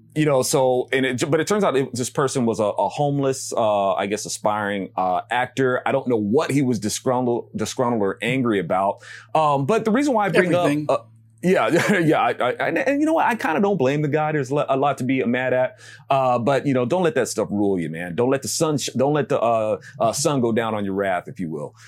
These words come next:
Speaker 1: Um, but my, my, my thing is, Dave Chappelle has kinda, like, become, I guess, a hero to, um, I guess, the more right-leaning end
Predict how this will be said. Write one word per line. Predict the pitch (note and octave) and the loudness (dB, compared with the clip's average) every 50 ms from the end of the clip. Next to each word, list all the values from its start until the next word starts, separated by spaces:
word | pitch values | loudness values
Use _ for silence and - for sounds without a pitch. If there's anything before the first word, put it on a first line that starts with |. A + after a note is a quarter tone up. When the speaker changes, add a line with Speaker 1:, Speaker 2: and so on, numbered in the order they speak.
| - - - - - - - | -20 -20 -20 -20 -16 -6 -2
Speaker 1:
Um, | D#3 E3+ E3+ D#3+ D3 C#3+ C3 B2 A#2 G#2+ F#2 - - - - _ _ _ - _ - - - - | 0 0 2 2 2 2 2 2 0 0 -4 -6 -10 -16 -20 _ _ _ -20 _ -20 -12 -4 0
but | E3 - F#3+ G3 | 2 2 4 4
my, | G#3+ - - | 2 2 2
my, | G3 G#3+ - - | 0 0 0 2
my | G#3+ A3 G#3+ | 0 0 0
thing | G#3 - C4+ D4+ C#4+ B3 | 0 0 0 2 4 4
is, | G#3+ G3+ F#3+ F#3+ F#3 F3+ E3 - - - _ _ _ _ _ - D3+ | 4 4 2 2 0 -2 -2 -4 -8 -10 _ _ _ _ _ -4 0
Dave | C#3 A#3 C#4+ D#4 C4+ | 2 2 2 2 2
Chappelle | - C4 - A3 A3+ A3 G#3 F#3+ | 0 0 0 0 2 2 2 2
has | D#3+ - | 0 0
kinda, | - - G#3 G3+ F#3+ F3+ | -2 -2 0 0 0 0
like, | F3 F3 E3 D3+ C3 - | 2 0 0 -2 -2 -2
become, | D#3 D3 - - F#3+ F3+ E3+ E3 E3 D#3+ D#3 D#3 D3+ C#3+ C#3 C3 B2 - _ - - - - - - | -2 -2 0 0 0 0 0 0 0 0 -2 -2 -2 -2 -2 -4 -6 -10 _ -20 -20 -20 -20 -10 -4
I | - C3+ | -2 0
guess, | B2+ F3+ A3+ A3 - - - - - - - _ _ - | 2 2 0 0 -2 -6 -8 -10 -12 -18 -20 _ _ 0
a | - C#3+ C3+ | 0 2 2
hero | B2 - - - A#3+ D4 D#4+ B3 E3 A#2 G2 F#2+ F#2 F#2 A#2 C3 - _ _ _ _ - - _ _ _ _ _ - | 0 0 2 2 4 4 6 6 4 4 4 4 2 0 0 -2 -6 _ _ _ _ -20 -20 _ _ _ _ _ -4
to, | - - A#3 A#3 A3 A3 - | 0 2 4 4 4 4 4
um, | F#3+ F#3+ F#3+ F#3 F3+ F3 E3+ E3 D#3+ D#3 D#3 D3+ D#3 D#3 - - - - _ - | 4 4 4 2 2 0 0 0 0 0 -2 -2 -4 -6 -8 -14 -20 -10 _ -2
I | G#3+ | 0
guess, | G#3+ - - - - - - | 2 2 0 0 -2 -6 -4
the | - - A3 G#3 | 0 2 4 4
more | G3 G#3+ G#3+ A3 G#3+ G3 D#3+ - - _ - | 6 6 4 4 4 2 0 0 -4 _ -6
right-leaning | A#2+ B2+ D#3 E3 F#3 F#3+ - - F#3 G3 G#3+ G#3+ G#3+ A3 G#3+ G#3+ G#3+ G#3+ - _ _ _ _ - | -2 0 2 2 2 2 2 2 2 2 2 2 2 2 0 0 -4 -6 -8 _ _ _ _ -2
end | F#3 G3+ G#3+ G#3+ A3 A3 A3 G#3 - | 0 0 2 2 2 2 0 0 -2